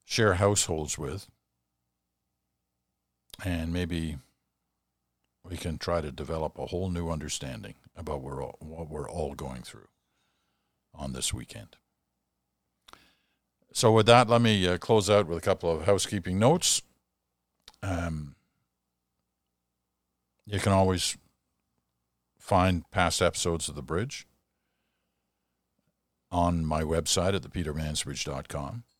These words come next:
You can write, if you so desire, to the mansbridge podcast at gmail dot com.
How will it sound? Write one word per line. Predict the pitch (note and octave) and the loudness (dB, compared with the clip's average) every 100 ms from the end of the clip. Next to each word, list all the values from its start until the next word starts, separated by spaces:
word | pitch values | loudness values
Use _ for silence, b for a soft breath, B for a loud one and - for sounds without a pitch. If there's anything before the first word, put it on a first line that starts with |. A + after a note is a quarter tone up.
| _ _ _ _ _ _ | _ _ _ _ _ _
You | F#2 E2 | -16 -12
can | - F2+ E2 | -4 0 0
write, | D2+ E2+ C#3 - | 0 -2 -2 -8
if | - E2 D#2+ | -14 -12 -6
you | |
so | - D#2 | -4 -4
desire, | C#2 C2+ C#2+ E2 E3 D#3+ _ _ _ _ _ _ _ _ _ - | -4 -6 -4 -4 -8 -12 _ _ _ _ _ _ _ _ _ -8
to | G2+ F2+ E2 D#2+ | -2 -2 -2 -4
the | E2 | -2
mansbridge | F2+ F2+ - E2 - | 0 2 0 -4 -4
podcast | - E2+ F2 F#2 G#2 C3+ - - | 2 2 4 -2 -2 -2 -4 -4
at | D2+ | -6
gmail | - E2 C#2 B1+ | -4 -6 -6 -8
dot | C2+ A#1 - | -8 -10 -10
com. | B1 C3+ | -10 -10